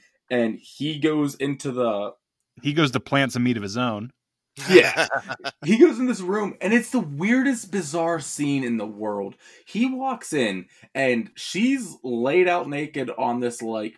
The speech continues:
Speaker 1: grass and flower bed that's in this building, while there are approximately fifteen other naked women standing behind her, like, chanting and doing, like, motions together and everything.
Speaker 3: He goes into the, like, hut or whatever,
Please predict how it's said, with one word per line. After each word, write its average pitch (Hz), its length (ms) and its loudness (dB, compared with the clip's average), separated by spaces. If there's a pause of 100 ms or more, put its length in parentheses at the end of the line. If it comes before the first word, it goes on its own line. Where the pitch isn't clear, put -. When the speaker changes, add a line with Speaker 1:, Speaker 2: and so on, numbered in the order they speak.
(160)
Speaker 1:
grass 135 600 2
and 123 220 -8
flower 131 560 0
bed 101 380 0
that's - 260 -16
in 131 120 -2
this 123 160 -4
building, 110 420 2 (260)
while 139 260 2
there 131 200 2 (140)
are 113 140 -2 (240)
approximately 143 800 -6 (120)
fifteen 175 720 -4
other 143 260 2
naked 139 300 -4
women 139 360 0
standing 135 380 -4
behind 139 440 -2
her, 120 160 0
like, 107 220 -4 (640)
chanting 143 640 0
and 113 220 0
doing, 131 280 2
like, 120 240 0
motions 123 480 -2
together 113 440 0
and 92 100 -6
everything. 92 440 -12 (560)
Speaker 3:
He 185 160 -6
goes 175 360 0
into 165 600 -4 (140)
the, 135 180 0
like, 117 240 -2
hut 117 400 -2
or 160 120 -8
whatever, 160 560 0